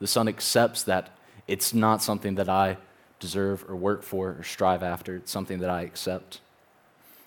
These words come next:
And that's how we're found, is we are found by trusting in God's undeserved offer of love. We're found by trusting in God's undeserved offer of love.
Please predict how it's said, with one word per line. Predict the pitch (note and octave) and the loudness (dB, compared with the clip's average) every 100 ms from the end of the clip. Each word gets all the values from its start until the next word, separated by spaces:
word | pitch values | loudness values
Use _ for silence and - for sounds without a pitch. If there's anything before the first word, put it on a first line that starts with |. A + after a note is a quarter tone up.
| - | -6
And | G#2 | 2
that's | A2 A2 | 2 4
how | G#2+ | 4
we're | G#2 G2+ | 4 4
found, | - G#2 G2 G2 | 2 2 2 -2
is | - G2 - | -6 -8 -4
we | G2+ | 2
are | G#2 | 2
found | G2 G#2 G2+ G2 G2 - - - - | 2 0 2 0 -4 -12 -20 -10 -4
by | F2+ | -2
trusting | - A#2 G#2+ - G2+ F#2+ - - | 0 2 2 0 -4 -6 -12 -10
in | F#2 F#2 | -6 -2
God's | F#2+ F#2+ G2 F#2 - - - - _ _ _ _ _ _ G#2 | 0 0 0 -4 -10 -14 -20 -20 _ _ _ _ _ _ -2
undeserved | G#2 G2+ G2 G2 F#2 E2+ | 0 0 0 0 0 0
offer | F#2 F#2 - F2+ E2+ - _ _ _ _ _ _ - - | 2 2 2 -6 -6 -12 _ _ _ _ _ _ -20 -8
of | G#2 F#2 | -4 2
love. | F#2+ E2 - - - _ _ _ _ _ _ - - - - - - | 2 2 -4 -18 -20 _ _ _ _ _ _ -20 -20 -20 -20 -16 -8
We're | G2 | -6
found | - A2 G#2+ G#2 G2 | 2 4 6 4 2
by | F#2+ | 0
trusting | - G#2+ - G2+ | 2 0 0 -2
in | G2 | 0
God's | F#2+ F#2+ F#2 | 2 2 0
undeserved | G#2 G2 F#2+ F#2+ F#2+ F#2 - | -4 -4 -2 -2 -4 -6 -2
offer | F#2 F#2 - F#2 F2+ - - | 0 0 -4 -12 -14 -18 -14
of | F2 F#2 | -6 2
love. | F#2+ F#2 E2 - | 2 2 -4 -16